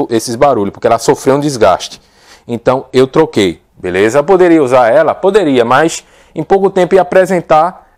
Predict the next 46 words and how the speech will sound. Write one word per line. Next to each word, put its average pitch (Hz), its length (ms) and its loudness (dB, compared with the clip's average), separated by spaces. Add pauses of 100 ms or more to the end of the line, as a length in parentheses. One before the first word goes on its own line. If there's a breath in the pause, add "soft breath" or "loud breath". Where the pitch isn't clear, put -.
é, 113 640 0 (100)
problemas 156 520 0
e 170 60 4
ia 165 120 6
ter 160 140 -2
que - 80 -20
trocar, 151 340 0
beleza? 107 480 0 (420 soft breath)
Então 202 180 0
espero 220 300 0
ter 208 120 0
ajudado 165 340 0
mais 160 180 0
uma 175 80 2
vez 151 200 2
a - 20 4
vocês. 131 360 0
Eu 139 60 2
não 147 140 2
tô 165 140 0
ensinando 143 280 0
ninguém 127 180 2
aqui 113 120 -2
a - 20 -18
fazer, 113 360 0 (140)
é, 107 260 2
nenhuma 151 240 2
gambiarra, 127 600 2
nenhuma 127 280 0
preaca, 104 460 0
não. 98 100 0
Aqui 113 240 -2
no 120 80 -4
Nordeste 104 300 0
a 104 40 -4
gente - 80 -12
fala 98 200 0
preaca, 107 520 0
que - 80 -6
é 98 40 -2
a - 20 -6
mesma 107 160 -2
coisa 98 160 -2
de 95 80 -8
gambiarra, 101 600 0 (480 soft breath)
né? 113 260 -2